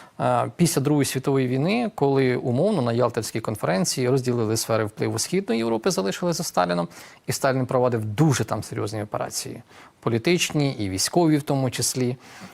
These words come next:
І західна частина була контрольована нато. Зараз ситуація для росіян, вона незмінна. Вона залишається такою самою. Вони прагнуть повернути контроль за Східною Європою, і вони будуть це робити. Непроста ситуація і в європейських країнах.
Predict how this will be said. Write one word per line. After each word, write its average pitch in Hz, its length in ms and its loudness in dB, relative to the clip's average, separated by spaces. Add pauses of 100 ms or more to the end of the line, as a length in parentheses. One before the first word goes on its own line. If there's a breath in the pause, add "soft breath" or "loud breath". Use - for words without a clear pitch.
(180 loud breath)
І 247 180 4
західна 165 360 2
частина 170 360 0
була 131 220 0
контрольована 123 540 0
нато. 107 280 -2 (960 soft breath)
Зараз 139 340 2
ситуація 160 760 2 (120)
для 143 380 4
росіян, 160 420 2
вона 123 280 2
незмінна. 139 680 2 (440)
Вона 123 180 2
залишається 131 500 0
такою 165 220 -2
самою. 143 300 0
Вони 113 180 2
прагнуть 180 540 4
повернути 147 460 0
контроль 127 360 -2
за 113 80 -4
Східною 113 280 -4
Європою, 110 300 -2
і - 20 -2
вони 120 160 0
будуть 127 300 -2
це - 120 -6
робити. 120 360 -10
Непроста 139 460 2
ситуація 135 680 4 (100)
і 117 220 2
в 98 160 -4
європейських 101 680 0
країнах. 139 680 0